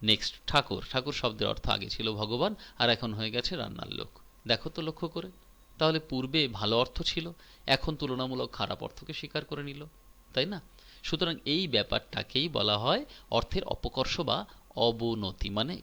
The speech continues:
খারাপ অর্থকে ক্রমান্বয়ে স্বীকার করে নিচ্ছে।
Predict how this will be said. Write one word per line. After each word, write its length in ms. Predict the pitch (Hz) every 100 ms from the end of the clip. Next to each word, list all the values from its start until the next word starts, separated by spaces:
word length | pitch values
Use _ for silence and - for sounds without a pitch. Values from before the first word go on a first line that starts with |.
| -
খারাপ 320 | - 107 104 -
অর্থকে 440 | - - 131 185 277 - - -
ক্রমান্বয়ে 760 | - 123 117 123 131 139 180 254 - -
স্বীকার 400 | - - - -
করে 200 | - -
নিচ্ছে। 320 | - - -